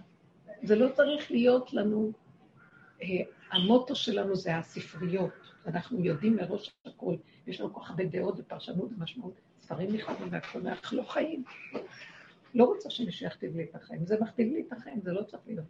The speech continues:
הוא צריך לתת לי כלל קטן בחיים, ואני שמה אותו בתוך הנקודה.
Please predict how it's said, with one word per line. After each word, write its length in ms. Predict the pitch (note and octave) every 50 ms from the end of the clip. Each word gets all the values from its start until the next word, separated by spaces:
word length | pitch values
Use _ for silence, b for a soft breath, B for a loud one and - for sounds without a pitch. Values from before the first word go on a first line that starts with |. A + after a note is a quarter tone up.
| b b b b b
הוא 100 | A#3+ -
צריך 120 | D4 -
לתת 200 | - E4+ - -
לי 140 | C#4+ - -
כלל 280 | - - B3 B3+ D4 E4 -
קטן 320 | - A#3+ - A#3 A#3 A#3 A3
בחיים, 420 | A3 - - - E3+ D#3+ D3+ D#3+ - - - - - _ _ _ - - - -
ואני 320 | G3 A3+ B3 D#4 E4 D#4+
שמה 140 | - G#4 G#4 G#4
אותו 180 | G4 G4+ - A#3+
בתוך 280 | - A3 - A#3+ - F4
הנקודה. 360 | D#4+ - - D4 B3 B3+